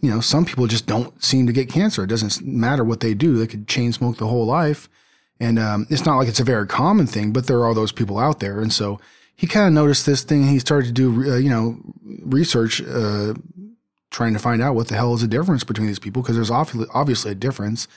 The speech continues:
and it's a genetic difference. So that's what led him to these, these, uh, particular types of, um, treatments. Um, he was able to, I guess, to find some, uh, I, you know, I forget what the hell it was, wh-, whether it was, like, a, uh,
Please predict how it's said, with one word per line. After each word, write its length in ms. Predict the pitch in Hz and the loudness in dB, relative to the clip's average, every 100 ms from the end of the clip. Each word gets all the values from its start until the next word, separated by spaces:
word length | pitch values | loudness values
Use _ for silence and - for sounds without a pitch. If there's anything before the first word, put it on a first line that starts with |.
| _ _ - | _ _ -4
and 60 | 120 | -2
it's 120 | - | 0
a 40 | |
genetic 360 | 120 143 147 101 | 2 2 2 0
difference. 520 | 101 - 90 - - _ _ _ _ _ | -6 -8 -16 -16 -18 _ _ _ _ _
So 120 | - | -2
that's 180 | 127 160 | 0 2
what 140 | 165 123 | 2 2
led 240 | 131 139 | 2 2
him 200 | 107 117 | 2 0
to 80 | 110 | 0
these, 240 | 117 117 95 | 0 0 -2
these, 320 | 117 113 - | -2 0 0
uh, 160 | 110 | -2
particular 480 | 98 107 135 123 113 | -2 -4 -4 -2 -2
types 380 | 101 123 117 - | -2 -2 -4 -4
of, 260 | 120 107 107 | -2 -2 -2
um, 240 | 104 101 | -2 -4
treatments. 680 | 95 160 156 107 101 - - _ _ _ - | -2 -2 0 -2 -4 -6 -8 _ _ _ -6
Um, 600 | 110 104 101 98 98 101 _ _ _ _ _ _ - - | -2 -2 -2 -2 -6 -8 _ _ _ _ _ _ -14 -2
he 160 | 135 | 2
was 180 | 139 135 | 2 4
able 140 | 175 175 | 4 4
to, 40 | |
I 80 | 135 | 2
guess, 200 | 143 143 | 2 0
to 140 | 135 | -2
find 320 | 127 143 131 | 0 2 2
some, 560 | 117 160 175 180 170 156 _ _ _ _ _ _ _ - | 2 2 4 4 2 0 _ _ _ _ _ _ _ -8
uh, 320 | 117 113 107 | -4 -2 -4
I, 100 | 127 127 | -6 -2
you 140 | 131 | 2
know, 360 | 123 120 117 - | 2 2 -2 -8
I 80 | - | -10
forget 280 | 120 131 120 | -6 -2 -2
what 100 | 107 | 0
the 60 | 107 | -2
hell 220 | 104 104 | -2 -2
it 60 | 101 | -2
was, 200 | 104 104 | -4 -2
wh-, 220 | 107 110 | -2 -2
whether 200 | 113 113 | 0 2
it 60 | |
was, 180 | 113 107 | 0 0
like, 160 | 110 101 | 0 -2
a, 200 | 107 104 | -2 -2
uh, 320 | 101 101 101 | -4 -8 -10